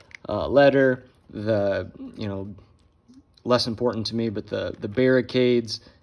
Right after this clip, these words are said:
and the umbrella and the book bag and, uh, the skateboard. So again, that's a, a pretty good deal considering, uh, what I really wanted was just the bikes. I'm gonna get a bunch of, well, extra stuff to go with it.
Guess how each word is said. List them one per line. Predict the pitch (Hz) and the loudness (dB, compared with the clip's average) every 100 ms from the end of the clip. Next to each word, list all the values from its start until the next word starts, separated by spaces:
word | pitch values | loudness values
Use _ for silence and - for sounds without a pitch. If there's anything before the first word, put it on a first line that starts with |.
| - | -8
and | 117 107 | -4 -2
the | 104 | -4
umbrella | 104 120 117 113 110 | -2 2 4 4 0
and | 104 | -2
the | |
book | 95 113 110 | -4 -6 -4
bag | 110 104 107 101 - - - _ - - | -2 0 -2 -6 -16 -20 -20 _ -16 -6
and, | 107 104 101 92 | -4 -4 -4 -6
uh, | 71 57 - - | -6 -10 -14 -14
the | |
skateboard. | - - 104 107 107 101 - - - | -10 -6 -6 -4 -4 -6 -10 -18 -6
So | 127 | -2
again, | 110 123 113 | 2 2 2
that's | 147 190 | 2 2
a, | 147 123 120 113 | 4 6 6 4
a | 104 | 2
pretty | 170 147 | 4 4
good | 123 127 | 4 0
deal | 123 131 127 117 - - - - | 2 4 6 4 -2 -18 -20 -18
considering, | - 120 - 139 131 127 123 120 | -8 -2 2 2 4 2 2 2
uh, | 117 110 107 104 - _ - - | 0 0 -2 -4 -10 _ -20 -2
what | 120 | 0
I | |
really | 113 127 117 | 4 2 2
wanted | 113 117 110 | 2 0 -2
was | 104 101 | -6 -8
just | 98 110 139 - | -6 2 2 2
the | 135 | -4
bikes. | 104 98 95 | -4 -6 -4
I'm | 107 | -4
gonna | 107 | -4
get | 104 107 | -4 -6
a | |
bunch | 110 107 107 | -6 -6 -8
of, | 98 95 - - - - - _ - - | -10 -12 -16 -18 -20 -20 -20 _ -20 -12
well, | 98 113 - _ _ _ - | -8 -8 -10 _ _ _ -4
extra | 143 - - 104 | -4 -4 -10 -10
stuff | - 107 107 - | -10 -10 -12 -20
to | - | -6
go | 123 | -4
with | 147 135 | -4 -6
it. | - - | -12 -16